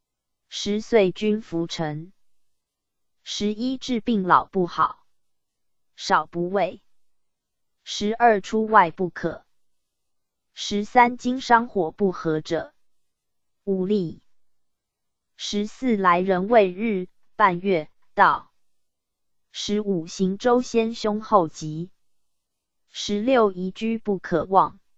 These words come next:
十七失误无。十八求与上位。十九官事平后，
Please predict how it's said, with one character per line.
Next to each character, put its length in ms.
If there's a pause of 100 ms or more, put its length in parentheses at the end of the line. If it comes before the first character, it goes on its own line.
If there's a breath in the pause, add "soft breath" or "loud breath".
(880)
十 280
七 320
失 300
误 220
无。 440 (1040)
十 320
八 220
求 280
与 260
上 280
位。 340 (1000)
十 320
九 280
官 300
事 260
平 320
后， 380